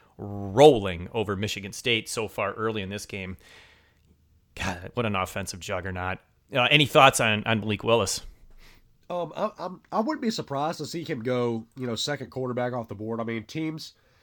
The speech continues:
Speaker 2: teams see, you know, the Lamar Jackson effect. Um, they, they, they see, I mean, they see these rushing quarterbacks,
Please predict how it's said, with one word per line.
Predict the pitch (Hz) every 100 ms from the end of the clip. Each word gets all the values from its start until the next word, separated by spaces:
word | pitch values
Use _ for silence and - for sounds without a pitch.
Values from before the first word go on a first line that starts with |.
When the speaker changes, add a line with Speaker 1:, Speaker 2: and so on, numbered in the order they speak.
| _ -
Speaker 2:
teams | 185 208 190
see, | 165 160 151
you | 135
know, | 131
the | 117
Lamar | 117 120 123 117
Jackson | 117 113 110 104
effect. | 98 113 101 107 - _ _ _
Um, | 113 110 107 113 117
they, | 127
they, | - 139 147
they | 135
see, | 139 - 165 131
I |
mean, | 139 139
they | 147
see | - 143 156
these | 135 139 95
rushing | 113 120 131
quarterbacks, | 110 123 113 107 104 110 -